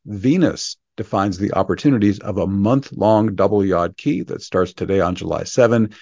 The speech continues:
peaks on the twentieth, and ends on August seventh. An aspect pattern with a personal planet like Venus would not usually last so long.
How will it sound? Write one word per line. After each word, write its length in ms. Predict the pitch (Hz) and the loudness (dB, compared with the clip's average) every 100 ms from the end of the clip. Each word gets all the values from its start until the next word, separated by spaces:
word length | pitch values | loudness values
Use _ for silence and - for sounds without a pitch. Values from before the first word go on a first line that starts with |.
| - _ | -20 _
peaks 240 | - 151 127 | -2 0 2
on 100 | 101 | 2
the 80 | |
twentieth, 520 | 92 - 95 98 90 - _ _ | 0 -2 0 2 0 -2 _ _
and 180 | - 95 | -6 -6
ends 300 | - 98 98 | -2 0 0
on 180 | 90 90 | 0 -2
August 500 | - 92 87 82 - - | -2 -2 -2 -4 -8 -18
seventh. 600 | - 80 80 - _ _ _ _ _ - - - - | -8 -6 -6 -16 _ _ _ _ _ -20 -20 -14 -2
An 100 | 117 | 2
aspect 440 | 127 165 131 - | 2 2 2 2
pattern 360 | 127 117 110 98 | 2 4 4 4
with 120 | 101 | 2
a 80 | 98 | 2
personal 560 | - - 156 135 107 | -2 -8 -6 -4 -4
planet 320 | 101 110 107 | -2 0 0
like 260 | 92 95 95 | 0 -2 -2
Venus 360 | 107 107 87 - | -4 -4 -4 -4
would 180 | 92 | -4
not 260 | 87 107 - | -2 -2 -2
usually 400 | 131 123 117 110 | -4 -4 -2 0
last 320 | 98 92 92 | 2 2 0
so 160 | - 80 | -4 -4
long. 480 | 82 117 87 - | -2 0 -2 -4